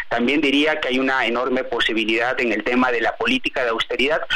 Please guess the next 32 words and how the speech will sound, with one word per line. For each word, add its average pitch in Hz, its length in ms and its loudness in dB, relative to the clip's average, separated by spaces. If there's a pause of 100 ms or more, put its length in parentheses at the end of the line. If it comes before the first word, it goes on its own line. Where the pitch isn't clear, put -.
(140)
pero 190 180 2
no 226 160 2
solamente 180 580 0
como 135 200 2
un 151 100 4
discurso, 127 500 0
sino 143 400 2 (240)
ya 139 160 0
hablarle 139 400 0
en 139 120 2
términos 135 600 2
objetivos 160 640 2 (280)
con 170 340 0 (240)
justamente 143 720 2
estos 135 320 -2
parámetros 135 640 0
que 123 120 -2
todavía 123 460 0
están 131 320 0 (220)
en 120 480 2
una 143 560 4
zona 143 420 2
nebulosa 135 720 2
y 143 80 0
de 123 160 2
discusión 131 680 0
en - 120 0
la, - 120 0 (120)
en 120 100 -4
las 117 140 0
propias 123 400 -2
cámaras. 110 340 0